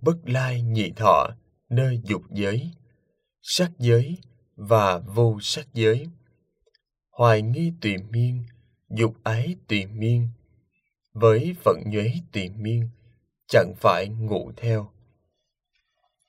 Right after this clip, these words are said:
mà ngã mạn tùy miên, ngụ theo người ấy cõi ấy. Người khổ thọ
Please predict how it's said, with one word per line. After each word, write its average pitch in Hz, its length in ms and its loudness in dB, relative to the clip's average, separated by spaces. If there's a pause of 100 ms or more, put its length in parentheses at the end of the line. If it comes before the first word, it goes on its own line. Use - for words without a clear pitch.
(440)
mà 110 460 2
ngã 101 240 2
mạn 107 460 0
tùy 107 160 0
miên, 131 400 -6 (680)
ngụ 110 300 2
theo 135 340 -4
người 104 400 -2
ấy 117 420 -4 (120)
cõi - 200 2 (120)
ấy. 98 240 -6 (1600)
Người 113 380 4
khổ - 380 0
thọ 107 380 -2